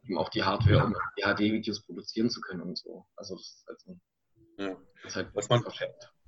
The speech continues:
Speaker 2: Ja. <laughs> Um da auch nochmal anzuknüpfen, was vielleicht auch mal irgendwie so ein Punkt ist, den man oder den ich auch lange Zeit immer gerne vergessen hat, weil man das Internet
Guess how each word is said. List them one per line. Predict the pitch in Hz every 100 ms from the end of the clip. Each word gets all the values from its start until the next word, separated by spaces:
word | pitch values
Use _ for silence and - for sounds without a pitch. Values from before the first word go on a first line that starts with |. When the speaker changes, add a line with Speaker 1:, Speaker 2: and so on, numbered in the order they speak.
| - _ - -
Speaker 2:
Ja. | 92 82 80 - -
<laughs> | - - - - - -
Um | 95
da | 98
auch | 101
nochmal | 113 101
anzuknüpfen, | 113 131 - 127 104
was | -
vielleicht | 110 -
auch | 101
mal | 117 107 107 - - -
irgendwie | 127 123
so | 107
ein | -
Punkt | 147 143
ist, | -
den | 110
man | 101 101
oder | - 92
den | 95 -
ich | 131
auch | 104 - - -
lange | 95 120 131
Zeit | 113 -
immer | 101
gerne | 98 101
vergessen | - 101 117 123 107
hat, | 92
weil | 87
man | 90
das | 90 -
Internet | 123 117 104 -